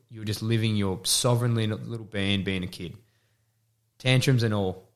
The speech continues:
highs and lows. But what happens after seven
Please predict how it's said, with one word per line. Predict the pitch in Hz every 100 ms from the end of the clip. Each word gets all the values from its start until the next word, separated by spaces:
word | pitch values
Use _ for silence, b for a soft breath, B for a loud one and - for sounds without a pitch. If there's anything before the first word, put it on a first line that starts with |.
| _ _ _
highs | 113 110 110
and | 98
lows. | 95 80 - b b b _ _ _ _ _ _ _ _
But | 117 95
what | 135
happens | 151 147 139 123
after | 110 -
seven | 117 - 110 95 101